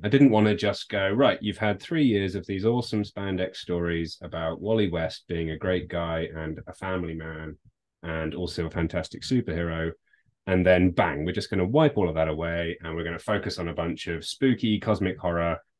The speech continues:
and it's gonna be different and weird, but also great," because that would have pissed off a lot of people, quite rightly so. So what I intended to do and still intend to do is to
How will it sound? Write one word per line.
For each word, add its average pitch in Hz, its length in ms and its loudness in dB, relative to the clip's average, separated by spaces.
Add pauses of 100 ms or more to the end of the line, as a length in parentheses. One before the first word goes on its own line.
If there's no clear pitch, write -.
(280)
and 85 420 0
it's 85 120 -8
gonna 110 200 2
be 92 140 0
different 101 420 -2
and 87 160 -2
weird, 87 420 0
but 87 140 -10
also 85 320 -8
great," 76 340 -8
because 101 320 -2
that 123 240 0 (320)
would 87 140 0
have 80 120 -4 (300)
pissed - 260 -8
off 80 160 -6
a 82 40 -8
lot 80 140 -8
of 78 80 -12
people, - 380 -2 (120)
quite 82 260 -8
rightly 82 300 -10
so. - 360 -8 (920)
So 160 160 4
what 170 100 6
I 160 60 8
intended 139 520 4
to 98 100 -10
do 85 260 -6
and 113 120 -6
still 185 260 -2
intend 82 340 -6
to - 80 -14
do 80 420 -8
is 98 220 -6
to 107 600 2